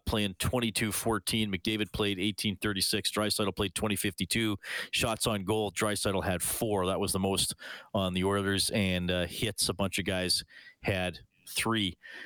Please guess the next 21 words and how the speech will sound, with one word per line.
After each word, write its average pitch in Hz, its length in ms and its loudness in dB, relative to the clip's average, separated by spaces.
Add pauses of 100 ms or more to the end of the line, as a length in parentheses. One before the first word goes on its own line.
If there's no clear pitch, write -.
(200)
in 95 160 -2
this 90 180 2
game. 90 320 0
For - 80 -2
Carolina, 135 600 0
Svechnikov 127 600 0
had 117 260 -2
the, 101 320 2
uh, 98 360 2
hat 120 260 -2
trick. - 240 0 (160)
Uh, 98 460 2 (420)
bunch 120 240 0
of 104 80 -2
guys 104 180 2
had 98 160 -2
two 107 160 -2
points, 107 320 0
including 156 260 -2
Sebastian 117 520 -2
Aho, 101 420 0